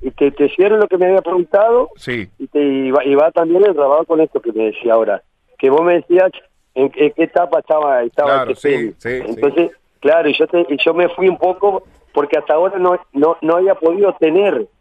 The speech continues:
Speaker 1: este, ese once ideal, que, que, que por eso el objetivo mío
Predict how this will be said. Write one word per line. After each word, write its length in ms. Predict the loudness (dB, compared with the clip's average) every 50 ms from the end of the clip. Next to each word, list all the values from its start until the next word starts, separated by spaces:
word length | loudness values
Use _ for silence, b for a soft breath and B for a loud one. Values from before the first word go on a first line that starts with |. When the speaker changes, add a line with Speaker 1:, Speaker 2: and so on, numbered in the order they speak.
| _ _ _ _ _ _ _ _ _ -4
Speaker 1:
este, 400 | -2 -2 -2 -2 -2 -4 -4 0 0
ese 300 | 0 0 0 2 2 2
once 300 | 2 2 0 -2 -2 -2
ideal, 500 | 0 2 2 4 2 2 0 -2 -6 -10 _ _ _ _ _ _ _ _ -4
que, 200 | -2 -2 -2 -2 -2
que, 220 | -2 0 0 0 -2 _ _ _ _ _ _ -4
que 140 | -4 -4 -2
por 200 | 0 0 0 0
eso 380 | 0 0 0 0 -2 -2 -4 b b b _ _ _ _ _ _ _ _
el 140 | -2 0 0
objetivo 500 | 0 0 0 -2 -2 0 0 0 2 2
mío 480 | 2 0 2 2 2 2 2 0 -2